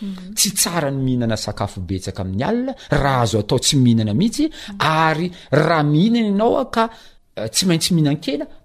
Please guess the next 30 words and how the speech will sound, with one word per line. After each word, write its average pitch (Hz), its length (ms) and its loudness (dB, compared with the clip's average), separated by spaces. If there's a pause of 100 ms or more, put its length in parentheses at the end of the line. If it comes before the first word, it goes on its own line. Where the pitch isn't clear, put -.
alao 120 260 2
tsy - 160 -6
mihinan-kena 127 440 -4
amin'ny 110 200 -4
andro 90 160 -8
alina. 92 220 -12 (540)
Fa 139 220 -2
ny 123 100 4
atoandro 127 480 -2
na 120 80 -2
maraina 107 440 -4
ny 107 60 -2
mihinan-kena 101 560 -6 (280)
ho 104 120 -2
an'izay 101 320 0
tsy - 200 0
maintsy 147 420 2
hihinan-kena. 120 400 -2 (260)
Ireo 165 300 8
izany 233 240 4
zavatra 113 400 2
vitsivitsy 110 640 0
a, 220 80 6 (400)
izay 107 1040 2 (320)
atao 143 320 2
hoe 160 180 4
fahavalo 139 1000 0
ny 143 80 2
ity 110 160 -4
torimaso. 123 500 -2